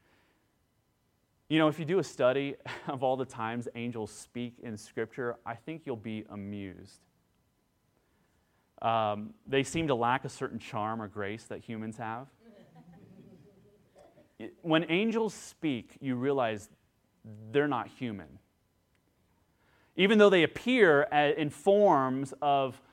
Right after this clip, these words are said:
as a human, in this sense, they appear as men. And this is what, the angels will do this. They will appear as men. In an effort, actually, to not completely paralyze and,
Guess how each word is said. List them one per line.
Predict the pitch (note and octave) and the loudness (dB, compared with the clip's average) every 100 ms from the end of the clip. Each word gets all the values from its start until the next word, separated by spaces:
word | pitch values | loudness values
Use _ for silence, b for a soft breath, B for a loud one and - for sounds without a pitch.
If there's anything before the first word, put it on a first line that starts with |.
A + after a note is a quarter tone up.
| b - | b 2
as | D3 D#3 | 4 4
a | C3 | -2
human, | - F#3+ G#3 F#3 A2+ A2 | -6 -2 0 0 -2 -4
in | C3 | -2
this | F3+ G3 | -2 0
sense, | E3+ C#3+ C#3 | 0 0 0
they | D3 | 2
appear | C3+ - - G#3 F#3+ C#3+ C3 C#3 b b _ | 2 -2 -8 0 4 6 4 2 b b _
as | D#3 E3 D#3 B2+ | 0 2 0 -4
men. | C#3+ D3+ D#3 A2 G#2+ | -4 0 0 -2 -4
And | B2+ | -6
this | D#3+ E3+ | -8 -8
is | D3+ | -6
what, | D3 | -4
the | D#3 | -4
angels | E3+ G3+ F3+ D#3+ C3 | -2 -2 -2 -2 -4
will | C3+ | -6
do | A2+ D3 F#3 | -6 -6 -4
this. | C3 G2 | -6 -6
They | - C3+ | -4 -2
will | C3+ | -2
appear | - - G3 G3+ C3+ G#2 G2+ b b b - | -2 -10 -8 -4 -2 -2 -6 b b b -4
as | C3 B2+ A#2+ - | -2 -2 -6 -12
men. | C3 B2 G#2 E2 E2+ _ _ _ _ _ _ _ _ _ _ _ _ _ _ _ - | -10 -8 -10 -14 -20 _ _ _ _ _ _ _ _ _ _ _ _ _ _ _ 0
In | F3 | 4
an | E3+ | 8
effort, | G#3+ A3 F3 | 8 8 8
actually, | D#3+ D#3+ F3 D3 | 8 6 4 0
to | D#3+ | 0
not | D#3 E3 E3 - | 4 4 4 0
completely | E3 C#3 - F#3+ G#3 A#3 - C#3+ C3 B2 A#2 b b - | -4 -4 -6 4 4 4 2 -2 0 -4 -8 b b -14
paralyze | - G3 G3 D#3+ B2+ B2 B2+ B2+ | 0 6 6 6 4 2 -2 -2
and, | B2 | -4